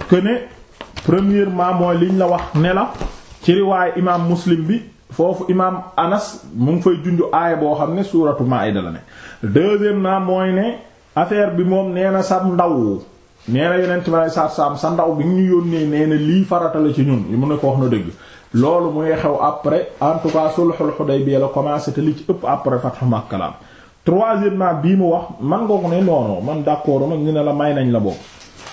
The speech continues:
Mu ne rabi'uha ñeenteel bi mu ne fii hadith Ibn Abbas anna qawmahu ata'uhu wa dakhalu fil islam ba'da ruju'i ilayhi wa lam yadkhul banu Sa'd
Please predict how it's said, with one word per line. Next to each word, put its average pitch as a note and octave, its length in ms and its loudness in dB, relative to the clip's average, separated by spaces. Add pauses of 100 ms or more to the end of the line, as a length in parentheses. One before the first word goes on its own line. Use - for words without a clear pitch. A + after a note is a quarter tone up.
(160)
Mu B2 160 4
ne E3 80 2
rabi'uha F#3 1800 2 (400)
ñeenteel D#3+ 520 2
bi C3 160 -2 (520)
mu C#3+ 140 0
ne G3+ 100 2
fii A3+ 200 0
hadith A#3 380 0
Ibn E3 200 0
Abbas G#2+ 500 0 (1600)
anna G#3 420 0
qawmahu G3+ 600 2
ata'uhu D#3+ 840 0 (640)
wa C3 180 2
dakhalu D3 460 2
fil C3+ 260 0
islam B2+ 340 0
ba'da C3 300 2
ruju'i A#2+ 560 0
ilayhi G2 260 0 (840)
wa B2 180 2
lam F3 200 0
yadkhul F#3 420 2
banu F#3 400 2
Sa'd F3+ 360 0